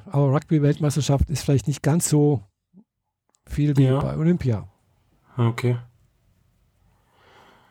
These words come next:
Speaker 2: Ja, müssen wir mal gucken. Also nächstes Jahr stehen bei mir ein paar andere Dinge an,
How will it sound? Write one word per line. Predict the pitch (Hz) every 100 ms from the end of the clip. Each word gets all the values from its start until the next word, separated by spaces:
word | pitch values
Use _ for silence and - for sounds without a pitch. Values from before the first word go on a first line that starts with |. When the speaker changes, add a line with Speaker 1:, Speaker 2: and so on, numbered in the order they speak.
| _ _ _ _ _ _ _ 107
Speaker 2:
Ja, | 135 143 143
müssen | 135 120
wir | 127
mal | 113 104
gucken. | - 101 104 95 _ _ _ -
Also | 120 135
nächstes | 147 147 - 147 -
Jahr | 147 143 139 139 127
stehen | - 143 143
bei | 143 139
mir | 139 139
ein | 127
paar | 127
andere | 117 131 143 135
Dinge | 123 123 123
an, | 120 143 151